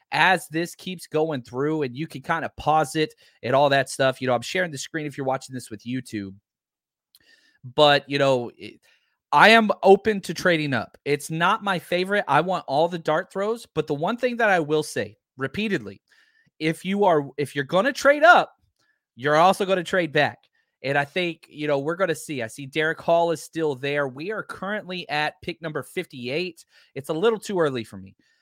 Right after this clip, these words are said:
Um, I don't want to overspend. Seventy-five is, that's where I kind of enter into the equation.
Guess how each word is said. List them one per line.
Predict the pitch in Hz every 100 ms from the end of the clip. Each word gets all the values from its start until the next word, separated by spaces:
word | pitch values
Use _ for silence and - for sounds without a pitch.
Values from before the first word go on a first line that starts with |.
| _
Um, | 120 127 123 120 113 -
I | 131 160
don't | 190 208
want | 190 180
to | - 170
overspend. | 160 165 160 143 - - 123 95 _
Seventy-five | - - 196 220 240 - 262 226 151 120 123 143 _ _ 147
is, | 147 143 143 135 - 123 120
that's | 165 196 -
where | 202
I | 180
kind | 170 185 170
of | 156 139
enter | 170 160 180
into | 156 139
the | 151 135
equation. | - 139 113 95 -